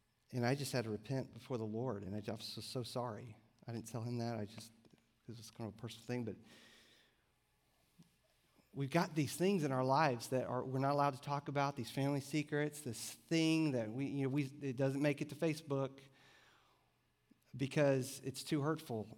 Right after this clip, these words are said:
and we just try to run away from it. And, uh, like Hagar, we just, we just run and run and run, and you can run for years. Uh, you c-, this happened over thirty years ago.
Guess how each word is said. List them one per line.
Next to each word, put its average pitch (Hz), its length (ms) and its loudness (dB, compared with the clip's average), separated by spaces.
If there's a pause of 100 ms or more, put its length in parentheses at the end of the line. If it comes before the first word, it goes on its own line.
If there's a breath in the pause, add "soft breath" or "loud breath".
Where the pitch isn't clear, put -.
(600)
and 127 100 -2
we 131 120 0
just 131 180 -6
try 151 160 0
to 143 80 0
run 143 220 2
away 139 220 2
from 117 280 -4
it. 101 120 -10 (2000 soft breath)
And, 127 320 2
uh, 123 160 4
like 135 200 4
Hagar, 135 520 2
we 127 200 0
just, 123 320 -4
we 123 160 -4
just 120 220 -6
run 131 480 0
and 110 220 -4
run 127 240 2
and 123 120 -2
run, 117 220 -2
and 117 160 -2
you 151 80 -2
can 147 220 -6
run 135 180 0
for 127 140 -8
years. 113 680 -6 (1160 soft breath)
Uh, 143 60 -6
you 143 320 -2
c-, - 80 -16 (240)
this 160 180 -2
happened 156 400 0
over 131 220 0
thirty 147 380 -2
years 143 320 -2
ago. 123 180 -2